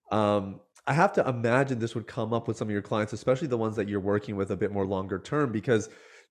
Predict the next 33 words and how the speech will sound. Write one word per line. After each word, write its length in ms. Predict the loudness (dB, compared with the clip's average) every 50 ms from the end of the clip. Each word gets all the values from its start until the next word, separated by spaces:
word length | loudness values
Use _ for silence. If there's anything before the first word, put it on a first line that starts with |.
| _ -20 -18 -16 -16 -12 -6 -6
th-, 100 | -4 -4 -4 -2 2
we 140 | 2 4 6
know, 200 | 6 6 8 8
like, 200 | 8 6 4 4
nobody 240 | 2 2 2 2 0
can 160 | 0 -2 -2
go 140 | 0 2 0
through 160 | 0 0 -4
this 120 | -4 -4 -4
process, 500 | 0 2 2 4 2 2 2 0 0 0
be 160 | 0 -2 -2
transformed, 800 | -2 -4 -4 -4 -2 -2 -2 -2 -4 -2 0 2 2 2 2 0
and 120 | -2 0
then 140 | -2 -2 0 0
not 220 | 0 0 0 0
go 140 | 0 -2 -2
through 140 | -2 -4 -2
major 260 | 0 0 0 2 0
life 180 | 0 0 -2
changes, 380 | -2 -4 -4 -4 -4 -4 -4 -2
whether 180 | -2 0 0 -2
it's 160 | -2 -4 -12 _ _ -20 _ _ _ 2
career, 680 | 2 4 6 8 8 8 8 8 8 6 6 4 0 -2 -4 2
family, 880 | 4 4 6 6 4 2 0 -2 0 0 0 0 0 0 0 -2 -2 -2
ministry, 720 | -2 -2 -2 -2 -4 -6 -4 -2 -2 0 0 0 -2 -4 -6 _
business, 400 | -2 -2 -2 -2 -2 -4 -4 -2
whatever. 560 | -2 0 2 2 0 0 -2 -2 -4 -4 -6 -8 -16 -20 -20 -20 -20 -20 _ -2 2
Um, 340 | 4 6 6 4 4 0 -2 2
I 80 | 2 4
guess 160 | 4 4 2
I'm 120 | 0 -2
just 200 | -2 -6 -6 -8
curious 460 | -12 -4 0 2 2 2 2 0 -2